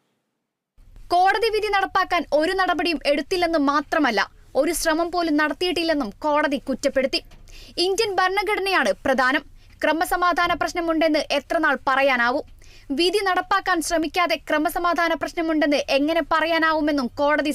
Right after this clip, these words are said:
സർക്കാരിനോട് ചോദിച്ചു. വിധി നടപ്പാക്കാൻ ശ്രമമുണ്ടായാലല്ലേ ക്രമസമാധാന പ്രശ്നമുണ്ടെന്ന് പറയാനാവൂ? ഇത്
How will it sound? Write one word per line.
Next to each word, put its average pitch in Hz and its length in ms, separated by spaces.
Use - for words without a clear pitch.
സർക്കാരിനോട് 302 600
ചോദിച്ചു. 247 320
വിധി 302 240
നടപ്പാക്കാൻ 339 540
ശ്രമമുണ്ടായാലല്ലേ 320 800
ക്രമസമാധാന 311 720
പ്രശ്നമുണ്ടെന്ന് 294 600
പറയാനാവൂ? 254 540
ഇത് 403 100